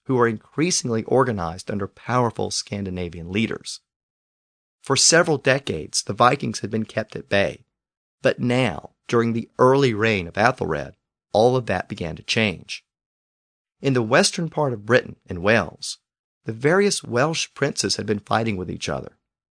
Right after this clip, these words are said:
and Norse Vikings from Ireland decided to exploit those divisions, and they began to conduct raids in Wales. Now, some of those raiders began to test the waters across the border in England.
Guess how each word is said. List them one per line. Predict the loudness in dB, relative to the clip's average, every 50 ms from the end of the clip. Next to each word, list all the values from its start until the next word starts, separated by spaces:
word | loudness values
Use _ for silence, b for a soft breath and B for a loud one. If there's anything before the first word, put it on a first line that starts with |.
| _ _ _ _ _ _ _ _
and | -4 -4 -2 0 0
Norse | 2 4 4 4 2 2 0
Vikings | 0 0 0 0 -2 -4 -6 -6 -6 -6
from | -8 -10 -10 -8 -2
Ireland | 0 2 2 2 0 -4 -4 -6 -6 -4
decided | -2 -2 0 0 0 0 0 -4 -6
to | -8
exploit | -6 -4 -6 -6 -4 -2 0 0 0 0 0
those | -4 -6 -6 -8
divisions, | -12 -6 -2 -2 -2 -2 -2 -8 -8 -10 -12 -12 _ _ _ _
and | -6 -4
they | -2 -2
began | -2 -4 -4 -4 -6 -6 -6
to | -8
conduct | -10 -10 -10 -6 -4 -4 -4 -4 -4
raids | 0 0 2 2 2 0 -4 -8 -10 -10
in | -10 -10 -6
Wales. | -4 -2 -2 -2 -4 -6 -12 _ -10 -10 -10 -10 _ _ _ _ _ _ _ _ _ _ _ _ _
Now, | -4 0 2 4 4 4 4 2 2 0 -4
some | -6 -8 -6 -2 2 2 2 2
of | 2 0
those | 0 -2 -2 -2 -4 -4
raiders | -4 -4 -2 -4 -6 -8
began | -8 -10 -8 -6 -4 -6 -4 -6
to | -8
test | -12 -12 -14 -10 -8 -6 -4 -4 -6 -6
the | -10
waters | -10 -6 -2 -2 -2 0 -2 -2 -6 -6
across | -8 -8 -12 -6 _ 0 0 0 0 -4
the | -8 -10
border | -4 -2 0 0 0 0 -2
in | -4 -4
England. | -4 -4 -4 -6 -8 -10